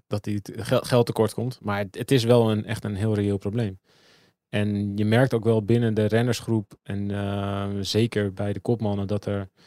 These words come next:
eh, onvrede is. Dat er, dat ze zien dat de toekomst van de ploeg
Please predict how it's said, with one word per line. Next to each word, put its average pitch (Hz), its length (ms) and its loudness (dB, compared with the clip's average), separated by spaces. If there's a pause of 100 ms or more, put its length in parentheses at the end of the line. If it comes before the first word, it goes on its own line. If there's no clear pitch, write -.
(520)
eh, 98 600 -2
onvrede 113 460 4
is. - 240 -8 (680)
Dat 107 200 0
er, - 240 -4
dat 107 220 -4
ze - 120 -4
zien 107 320 2
dat 101 240 -4 (480)
de 104 440 -6
toekomst 113 340 -4
van 104 120 -4
de 98 60 -4
ploeg - 560 -6